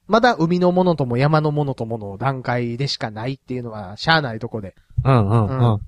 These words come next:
Speaker 2: そこの相違を取っていけばね。
Speaker 1: そうそうそう。
Speaker 2: それはそうや。
Speaker 1: って思いますけど。
Speaker 2: で、まあね、
Speaker 1: うん。
Speaker 2: 作りとしてはフォーマットはさんまさんのヤングタウンみたいなね。
Speaker 1: あ、せやね。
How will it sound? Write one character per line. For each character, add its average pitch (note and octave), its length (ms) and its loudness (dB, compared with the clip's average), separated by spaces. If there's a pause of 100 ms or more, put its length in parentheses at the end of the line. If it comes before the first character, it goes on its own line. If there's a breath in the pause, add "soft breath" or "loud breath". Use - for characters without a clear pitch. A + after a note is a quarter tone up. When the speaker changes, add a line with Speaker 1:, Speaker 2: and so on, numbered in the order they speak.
(140)
Speaker 2:
そ - 160 -6
こ F3+ 100 2
の C3 80 6
相 C#3+ 320 4
違 E3 80 6
を F#3+ 60 6
取 - 120 0
っ - 60 -8
て A#2 80 0
い G#2+ 40 0
け G#2+ 100 2
ば E2+ 100 -2
ね。 C3+ 220 4
Speaker 1:
そ G3+ 100 2
う D#3 60 2
そ G#2+ 160 -6
う F#2 40 -8
そ - 180 -12
う。 C2 80 -12 (240)
Speaker 2:
そ - 160 -2
れ B2 60 6
は A2+ 80 4
そ C3 140 0
う - 20 0
や。 F#2 80 -2
Speaker 1:
っ - 20 -10
て B2+ 100 -2
思 B2+ 240 -2
い A#2+ 60 -4
ま A2 140 -8
す - 120 -20
け F#2 160 -12
ど。 E2 180 -14 (220)
Speaker 2:
で、 F#3+ 60 -4
ま A3+ 240 0
あ C3 40 2
ね、 C#3+ 280 0
Speaker 1:
う F#3+ 120 -2
ん。 E3+ 60 -2
Speaker 2:
作 - 160 -2
り C4+ 120 0
と C3 120 6
し - 80 2
て B2 100 6
は G#2+ 120 8
フ F#3 180 6
ォ F3+ 40 6
ー - 20 4
マ F3 120 6
ッ - 80 -2
ト D#3 80 2
は A2 180 2
さ E3+ 240 0
ん E3+ 60 4
ま E3 120 6
さ D#3 180 4
ん - 20 6
の D3 100 6
ヤ D3 140 6
ン D3 100 4
グ C#3+ 80 4
タ C#3+ 120 4
ウ A#2 80 4
ン - 20 -6
み E2+ 80 -12
た E2+ 100 -8
い D#2+ 40 -8
な F2 80 -2
ね。 D3+ 160 2
Speaker 1:
あ、 F3 140 4
せ - 120 0
や F#3+ 140 4
ね。 E3+ 300 -2